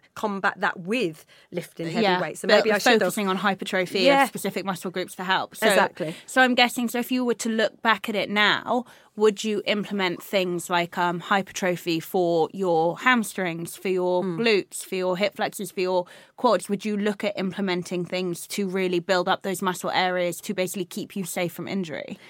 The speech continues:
Speaker 1: Yeah.
Speaker 2: Yeah.
Speaker 1: Yeah, definitely. I definitely would have
Speaker 2: I
Speaker 1: done
Speaker 2: think
Speaker 1: that.
Speaker 2: sprinters have the highest injury rate of any athlete, I think.
Speaker 1: Sprinters do,
Speaker 2: Yeah,
Speaker 1: yeah, because
Speaker 2: yeah.
Speaker 1: if you think of their pa-, the
Speaker 2: Yeah.
Speaker 1: power, the explosive power
Speaker 2: Yeah.
Speaker 1: that they get off out of that block,
Speaker 2: Yeah.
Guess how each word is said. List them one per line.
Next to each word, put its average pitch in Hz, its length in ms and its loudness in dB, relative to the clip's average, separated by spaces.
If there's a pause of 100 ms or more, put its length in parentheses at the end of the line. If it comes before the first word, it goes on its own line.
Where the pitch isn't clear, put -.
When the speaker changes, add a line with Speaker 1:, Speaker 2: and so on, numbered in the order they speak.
Speaker 1:
Yeah. 170 220 0 (240)
Speaker 2:
Yeah. 170 320 0
Speaker 1:
Yeah, 214 260 2
definitely. 165 500 -2
I 175 100 -4
definitely 247 340 -2
would 214 100 0
have 196 140 -6
Speaker 2:
I - 60 6
Speaker 1:
done - 80 4
Speaker 2:
think 190 100 -2
Speaker 1:
that. 330 100 2
Speaker 2:
sprinters 359 340 2
have 285 140 0
the 262 80 2
highest 262 300 4
injury 233 320 2
rate 196 200 0
of 185 160 -2
any 202 520 0
athlete, 185 420 -4
I 175 60 -6
think. 170 340 -8
Speaker 1:
Sprinters 247 720 2
do, 220 80 0
Speaker 2:
Yeah, 196 220 4 (140)
Speaker 1:
yeah, 175 280 2
because 208 80 -4
Speaker 2:
yeah. 208 180 2
Speaker 1:
if 196 80 -2
you 190 60 -8
think 185 260 -2
of 175 80 -8
their 180 220 4 (220)
pa-, 196 280 0
the 202 80 -4
Speaker 2:
Yeah. 233 240 4
Speaker 1:
power, 208 260 8
the 185 80 -2
explosive 226 680 2
power 202 420 4
Speaker 2:
Yeah. 226 340 2 (100)
Speaker 1:
that 196 80 0
they 190 160 4
get 196 160 -2
off 196 280 -2
out 208 320 4
of 185 120 -6
that - 240 -2
block, 180 340 0
Speaker 2:
Yeah. 220 280 2